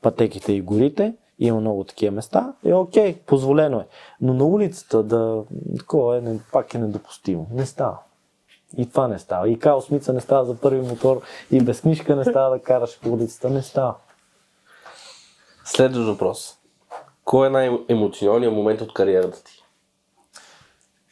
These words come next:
Speaker 1: Няколко са, не са малко, но винаги първо се сещам за един. А, ти така, аз мисля, че ти знаеш историята. Когато, а, когато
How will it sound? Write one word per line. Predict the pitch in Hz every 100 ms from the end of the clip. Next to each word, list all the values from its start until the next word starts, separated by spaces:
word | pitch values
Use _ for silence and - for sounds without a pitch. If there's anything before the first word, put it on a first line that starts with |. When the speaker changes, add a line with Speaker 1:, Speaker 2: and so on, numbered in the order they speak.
| _ _ _ _ - - -
Speaker 1:
Няколко | 180 180 175 175 127 120
са, | 123 175
не | 165 139
са | - 147
малко, | 131 123 107 - 185 226 247 240
но | 170 175 180 185 180
винаги | 170 156 143 165 156
първо | 151 135
се | 117 127
сещам | 147 139 - 135
за | 123 127
един. | 110 107 87 - - - _ _ _ _ -
А, | 123 123 127 123 123 123 _ _
ти | 143
така, | 139 139
аз | 127 -
мисля, | 127 -
че | - -
ти | 127
знаеш | 127 120 107
историята. | - - 113 113 113 170 185 165
Когато, | 147 147 143 - 156 170 160 - - - - - _ _ _ _ _ _
а, | 156 160 160 151
когато | 147 151 165 160 170 175 175 175 170